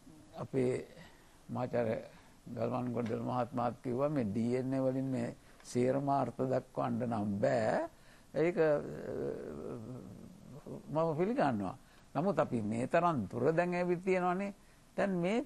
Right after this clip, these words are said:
පිළිබඳව චාල්ස් ඩාවින්නේ ඉස්සෙල්ලාම එක්දාස් අටසිය පනස් නවයේදී ජීවින්ගේ ප්‍රභවය කියලා, Origin of Species කියලා මේ පොත පළ කළේ.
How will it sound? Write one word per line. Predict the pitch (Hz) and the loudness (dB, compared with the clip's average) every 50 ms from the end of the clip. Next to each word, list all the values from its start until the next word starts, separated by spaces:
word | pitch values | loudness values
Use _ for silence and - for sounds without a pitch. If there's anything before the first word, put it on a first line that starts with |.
| - - | -4 -4
පිළිබඳව | - 170 160 175 202 175 156 151 143 135 127 135 143 160 202 339 339 320 285 - - - - - - - - - - - - - - - - - | -2 0 2 2 4 4 4 4 4 4 2 4 4 2 2 2 2 0 0 -2 -4 -8 -14 -20 -20 -20 -20 -20 -20 -20 -20 -20 -20 -20 -20 -20
චාල්ස් | - - 156 151 165 175 180 170 - | -2 4 4 6 6 6 4 2 0
ඩාවින්නේ | 151 139 143 156 165 160 165 165 165 160 160 160 151 139 | 2 2 4 4 4 2 2 0 0 0 2 2 2 2
ඉස්සෙල්ලාම | 131 - - 151 151 143 143 143 147 147 143 143 143 139 139 - - - - - - - - - - - - | 0 0 0 0 0 2 2 2 2 2 2 2 0 0 0 -2 -6 -14 -20 -20 -20 -20 -20 -20 -20 -10 -6
එක්දාස් | - 107 95 120 127 143 151 160 156 - | -4 -4 -2 2 4 4 4 6 4 2
අටසිය | 123 113 - 143 127 - - 156 156 | 2 2 0 -2 -2 -2 0 0 0
පනස් | - - 113 117 139 139 - - | 0 0 0 0 0 -2 -2 -2
නවයේදී | 139 123 131 151 160 156 151 131 110 117 120 147 196 240 277 - - - - - - | -2 0 0 2 2 2 2 2 2 0 0 0 0 -2 -4 -8 -14 -20 -18 -12 -8
ජීවින්ගේ | 113 113 123 143 160 160 175 185 170 175 175 165 175 175 170 | -2 2 2 4 4 4 4 2 2 4 4 4 4 4 2
ප්‍රභවය | - - 139 127 123 123 131 156 156 156 160 135 104 90 - - | 0 -2 -2 0 0 0 2 4 4 6 6 4 4 0 -2 -6
කියලා, | - - 131 127 113 110 143 - 226 - | -6 -4 -2 -2 0 0 0 0 0 0
Origin | - - 123 139 127 147 156 156 156 | 0 2 2 2 4 2 2 2 2
of | 156 - | 0 0
Species | - - 147 147 135 160 151 - | 0 -2 -2 -2 0 -2 -4 -2
කියලා | - 170 147 147 | 0 0 0 0
මේ | 143 143 127 | 0 -2 -2
පොත | - - 123 165 | -2 -4 -2 0
පළ | 156 139 151 143 143 147 147 | 0 2 2 2 2 2 2
කළේ. | 143 160 160 160 160 | 2 2 2 0 0